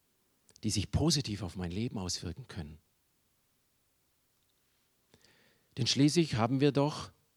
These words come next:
von diesem allezeit guten Gott eine wunderbare Zusage erhalten.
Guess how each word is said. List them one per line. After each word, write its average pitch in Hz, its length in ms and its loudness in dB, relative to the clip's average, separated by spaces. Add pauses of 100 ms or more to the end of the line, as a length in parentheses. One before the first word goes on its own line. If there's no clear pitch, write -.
(260)
von 139 160 -2
diesem 120 220 -2
allezeit 143 560 2
guten 135 280 -4
Gott 135 200 0
eine 131 240 -2
wunderbare 139 500 0
Zusage 110 520 2
erhalten. 92 460 -2